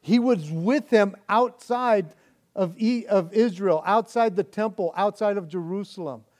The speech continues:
He was with him in Egypt, and he delivered him.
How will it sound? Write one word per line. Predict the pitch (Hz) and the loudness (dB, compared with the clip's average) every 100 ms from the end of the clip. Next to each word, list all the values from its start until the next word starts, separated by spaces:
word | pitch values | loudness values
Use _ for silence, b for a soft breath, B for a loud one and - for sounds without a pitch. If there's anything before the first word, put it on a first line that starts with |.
| _ _ - | _ _ -12
He | 170 | -10
was | 151 139 | -8 -4
with | 202 202 | -2 -2
him | 196 165 | -6 -6
in | 160 - | -8 -10
Egypt, | 170 185 147 147 127 _ _ _ _ _ _ _ _ _ _ _ | -8 -8 -6 -8 -8 _ _ _ _ _ _ _ _ _ _ _
and | 143 | -14
he | 147 | -12
delivered | 135 143 147 175 165 143 | -8 -6 -2 -4 -4 -8
him. | 120 113 107 | -10 -14 -16